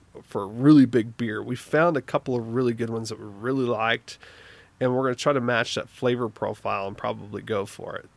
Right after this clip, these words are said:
I'm not sure how it's gonna come out. It's gonna be a difficult one, especially with a, you know, a grain father. It's, it's gonna be a giant grain bill. Prob-, we put the, with the Dunkel we just, we just ran out of there and still fermenting.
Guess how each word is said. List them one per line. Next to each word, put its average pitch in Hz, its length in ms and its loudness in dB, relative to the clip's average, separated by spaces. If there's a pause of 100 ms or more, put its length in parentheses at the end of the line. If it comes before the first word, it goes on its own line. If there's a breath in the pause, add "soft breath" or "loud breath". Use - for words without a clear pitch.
(160)
I'm 127 60 -6
not 151 100 -2
sure 175 180 -2
how 180 120 -2
it's 170 180 -8
gonna 139 160 -2
come 127 200 -2
out. 104 260 0
It's - 140 -16
gonna 123 100 -2
be 117 120 -2
a - 40 -4
difficult 104 540 -10
one, 95 240 -6
especially - 580 0
with 123 220 -2
a, 107 320 -2
you - 180 -6
know, 110 300 -4
a 113 120 -8
grain 120 340 -4
father. 104 520 -4 (500 loud breath)
It's, - 300 -4
it's - 140 -8
gonna 135 100 2
be 127 140 0
a 113 40 -6
giant 135 460 2
grain 127 300 0
bill. 120 400 0
Prob-, 127 400 -2 (340)
we 131 220 0
put - 260 -2
the, - 240 0
with 117 220 -4
the 131 80 -4
Dunkel 151 420 4
we 123 160 0
just, - 460 -8
we 123 100 -2
just 120 240 -8
ran 123 220 2
out 120 160 4
of 117 80 0
there 120 160 0
and 117 100 0
still 113 240 -2
fermenting. 113 840 -2